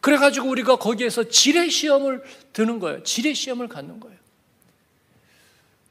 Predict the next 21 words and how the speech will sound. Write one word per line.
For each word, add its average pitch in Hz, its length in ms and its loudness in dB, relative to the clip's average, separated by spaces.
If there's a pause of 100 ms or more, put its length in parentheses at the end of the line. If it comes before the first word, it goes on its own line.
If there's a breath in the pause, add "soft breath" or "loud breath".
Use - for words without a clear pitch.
(200)
네, - 180 -20
그게 220 220 0
얼마나 196 420 2
불신앙인지를 175 880 -4
깨달았어요. 165 680 -8
주님께서 214 460 -6
그걸 214 160 -6
깨닫게 208 380 -4
해주시는 170 400 -12
거예요. - 180 -20 (480)
그래서 185 400 -4 (200 loud breath)
제가, 170 340 -4 (260 loud breath)
아, 160 100 -10 (220 loud breath)
죽어도 269 380 2
원망하지 196 420 4
않는다는 151 460 -6
거예요. 151 100 -14
죽어도 170 300 -8
원망하지 147 340 -10
않는다. 165 200 -20 (320 soft breath)
예, - 80 -18